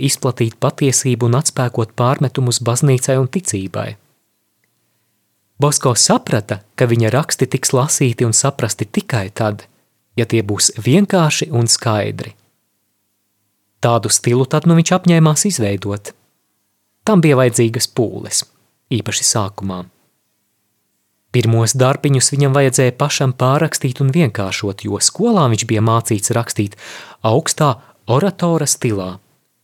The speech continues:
Gribēdams pārliecināties, vai cilvēki viņu sapratīs, Bosko lasīja savus rakstus priekšā vienkāršiem cilvēkiem.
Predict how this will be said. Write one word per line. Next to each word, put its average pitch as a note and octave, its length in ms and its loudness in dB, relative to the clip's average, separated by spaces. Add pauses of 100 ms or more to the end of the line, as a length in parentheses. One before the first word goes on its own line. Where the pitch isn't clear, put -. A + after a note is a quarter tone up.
(360)
Gribēdams A#2 560 0
pārliecināties, A#2 920 0
vai A2 100 0
cilvēki A2+ 600 -2
viņu G2+ 200 -6
sapratīs, - 760 -4 (540)
Bosko B2+ 480 0
lasīja A#2+ 400 2
savus A#2 320 -2
rakstus C3 400 -2
priekšā C#3 480 0
vienkāršiem C#3+ 560 -2
cilvēkiem. A#2 720 -4